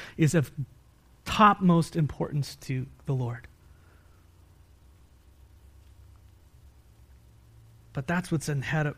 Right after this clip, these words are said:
ahead of us. It's incomparable. All analogies fall short. We can't comprehend how wonderful it is. We won't have the ability. We don't have it right now. We see glimpses through a glass dimly.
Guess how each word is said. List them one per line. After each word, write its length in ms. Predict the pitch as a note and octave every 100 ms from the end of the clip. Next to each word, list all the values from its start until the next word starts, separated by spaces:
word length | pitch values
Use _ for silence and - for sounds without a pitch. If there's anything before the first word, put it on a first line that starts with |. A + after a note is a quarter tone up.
| -
ahead 300 | C3+ E3 C#3+
of 100 | B2
us. 300 | A#2 - - -
It's 200 | D#3+ -
incomparable. 800 | G3+ G3 F#3+ E3 - E3 D3+ C#3+
All 260 | F3+ G3+ G3+
analogies 560 | F#3 G3 F#3+ D#3 D3
fall 260 | - C#3 D#3
short. 380 | - D#3+ D3+ - - - - -
We 80 | F3
can't 340 | - A#3 A3+
comprehend 560 | - A3+ G#3 F#3 G#3 F#3+
how 140 | F#3
wonderful 720 | E3 D3+ F#3+ A3 G#3+ - E3
it 80 | D3
is. 260 | C#3 C#3 - - - - -
We 80 |
won't 220 | F#3 A#3 A3
have 140 | A3
the 120 | G3
ability. 580 | D#3 C3+ G3+ G#3+ E3 C3+ - - - -
We 140 | E3
don't 180 | F3 A3
have 240 | F#3+ A3+ G3+
it 80 |
right 200 | F3 E3+
now. 160 | D#3+ D#3
We 100 | F3
see 180 | - A3
glimpses 680 | D3 G3 A3 - F#3+ C#3+ -
through 180 | G3 F#3
a 40 |
glass 420 | D#3 G#3 G3+ F#3
dimly. 680 | D3 E3 G3+ G3 F3 C3